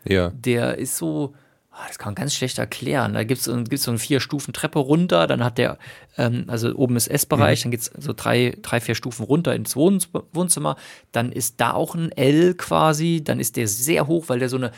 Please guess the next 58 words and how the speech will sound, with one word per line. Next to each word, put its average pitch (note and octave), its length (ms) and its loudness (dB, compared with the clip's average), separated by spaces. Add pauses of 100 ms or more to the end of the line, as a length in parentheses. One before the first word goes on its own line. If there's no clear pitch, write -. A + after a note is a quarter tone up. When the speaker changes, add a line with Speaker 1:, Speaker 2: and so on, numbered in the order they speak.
(140)
Speaker 2:
halbe D#3 380 -2
Dachschräge - 720 -4
oben F3 260 -2
hat, - 120 2
Speaker 1:
Okay. - 40 -6
Speaker 2:
aber C3 160 2
ich B2+ 60 -2
sag C3+ 120 2
mal, B2+ 100 2
Kniestock D#3 540 2
fängt - 320 -2
an C3+ 100 0
bei B2 100 2
zwei B2+ 180 -2
fünfzig F3 420 -4
oder F3 140 -2
so D#3+ 80 0
und C#3 100 0
geht C#3 120 -2
dann C#3 80 0
Speaker 1:
Ja. C3 60 0
Speaker 2:
halt B2+ 120 -4
schräg - 280 -4
hoch - 100 -14
und A2+ 80 0
Speaker 1:
Ja. G#2 200 6 (320)
Speaker 2:
vielleicht - 420 -8
drei C#3+ 180 4
fünfzig - 500 -4 (220)
endet E3+ 300 2
der F3+ 80 0
dann F3 140 0
vielleicht F3 300 -2 (320)
und, C#3 320 0
ähm, B2 400 -2 (640)
so C3+ 240 2
und, C3 160 2
und, B2 220 -2
und A#2 140 -2
die A#2 220 0
Wand, D#3 460 4
an C3 100 2
dem A#2 300 2 (460)
die A#2 60 0
Lautsprecher D3 400 0
stehen, F3 220 -2
oder G#2+ 240 -2
die B2 120 -6
stehen C3+ 220 2
recht A#2 320 -2
weit A2 280 -2
vorne, - 320 -2
das G#3 100 -2
ist - 40 -2
eine A#2 80 -2
achthunderteins A2+ 500 -4
D. C3+ 280 -2
Speaker 1:
Mhm. B2+ 320 2